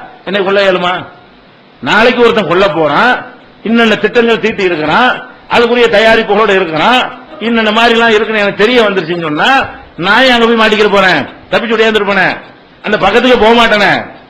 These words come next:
அதுக்கு தகுந்த மாதிரி செக்யூரிட்டியை நான் ஏற்படுத்திக்கிறவேனே.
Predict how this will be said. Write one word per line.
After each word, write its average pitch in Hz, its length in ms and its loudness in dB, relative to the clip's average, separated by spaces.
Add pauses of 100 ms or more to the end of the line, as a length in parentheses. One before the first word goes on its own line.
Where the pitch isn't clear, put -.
(200)
அதுக்கு 240 260 0
தகுந்த 233 280 2
மாதிரி 233 200 2
செக்யூரிட்டியை 214 480 0
நான் 214 180 0
ஏற்படுத்திக்கிறவேனே. 208 720 0